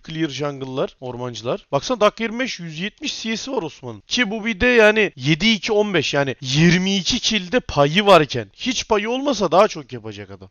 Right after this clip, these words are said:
Bu arada ejderi de aldılar, dördüncü ejderi. Talyah çok güçlü bu arada. Of, ikinci maske geliyor. Of, bu eşya efsane işte Liandry ile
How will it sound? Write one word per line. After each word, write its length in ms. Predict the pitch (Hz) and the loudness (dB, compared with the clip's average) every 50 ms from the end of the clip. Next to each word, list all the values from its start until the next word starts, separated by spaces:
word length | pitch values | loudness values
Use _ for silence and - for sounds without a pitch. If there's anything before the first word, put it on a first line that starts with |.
| _ - | _ -4
Bu 100 | 131 139 | -2 0
arada 260 | 147 147 175 175 160 | 0 0 0 0 0
ejderi 360 | 151 139 131 156 165 143 135 | 0 -2 -2 -2 -2 0 2
de 60 | 147 | 4
aldılar, 440 | 151 160 165 160 147 135 127 117 107 | 4 4 4 2 -2 -4 -4 -4 -4
dördüncü 420 | 117 110 107 104 107 104 104 107 | -8 -14 -14 -14 -16 -14 -14 -12
ejderi. 380 | 104 98 92 98 107 117 156 - | -12 -14 -14 -14 -12 -10 -10 0
Talyah 360 | - 147 160 165 170 190 180 - | 4 4 6 6 6 4 2 2
çok 260 | - 190 185 - _ | 0 -6 -8 -8 _
güçlü 260 | - 131 - - 127 | -16 -16 -16 -14 -12
bu 80 | 113 113 | -10 -10
arada. 100 | 117 - | -10 -6
Of, 440 | - 170 180 170 - - - - - | -2 0 0 0 -2 -6 -14 -16 -18
ikinci 420 | - 170 - - 185 185 165 175 190 | -18 -12 -10 -8 -8 -6 -6 -2 2
maske 360 | 175 165 156 - - 185 185 | 2 2 2 2 0 -4 -4
geliyor. 460 | 156 156 139 117 113 107 107 104 101 _ _ - - - - - - - - - - - - - - - - - _ _ _ _ _ _ _ _ _ - | -2 -4 -4 -6 -8 -12 -12 -12 -14 _ _ -20 -16 -12 -10 -10 -10 -10 -10 -14 -16 -18 -20 -20 -20 -20 -20 -20 _ _ _ _ _ _ _ _ _ -8
Of, 500 | 135 135 123 - - - - - - - - | -6 -6 -6 -6 -10 -18 -18 -20 -20 -16 -10
bu 160 | 135 143 139 | -6 -4 -4
eşya 440 | 131 120 - - - 143 143 135 131 | -2 -2 -4 -4 -2 0 2 2 2
efsane 420 | 120 - - - 131 127 127 123 | 0 -2 -6 -4 -2 -2 -2 -2
işte 240 | 123 117 - - 127 | -6 -8 -10 -10 -10
Liandry 460 | 110 113 123 131 131 127 120 117 123 | -8 -6 -4 -4 -4 -6 -8 -10 -8
ile 240 | 120 120 131 131 123 | -6 -4 -4 -6 -6